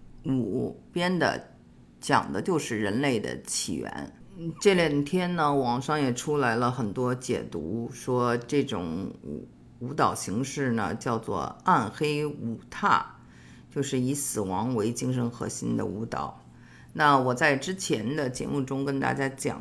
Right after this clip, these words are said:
过啊，人类有两种驱动，一种是 death drive，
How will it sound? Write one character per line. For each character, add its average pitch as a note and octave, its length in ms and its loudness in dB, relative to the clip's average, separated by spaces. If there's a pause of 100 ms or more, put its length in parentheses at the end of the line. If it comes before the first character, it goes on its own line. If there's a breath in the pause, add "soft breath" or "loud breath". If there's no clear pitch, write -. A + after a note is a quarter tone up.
过 B2+ 140 -2
啊， - 220 -2
人 A#2+ 320 0
类 C3 240 4
有 A2 180 0
两 A#2 400 0
种 C#3 420 -4
驱 - 300 -2
动， D#3 300 0 (420 loud breath)
一 E3 140 0
种 B2 280 0
是 A#2 540 -2 (400 loud breath)
death D#3+ 340 6
drive， G2+ 540 2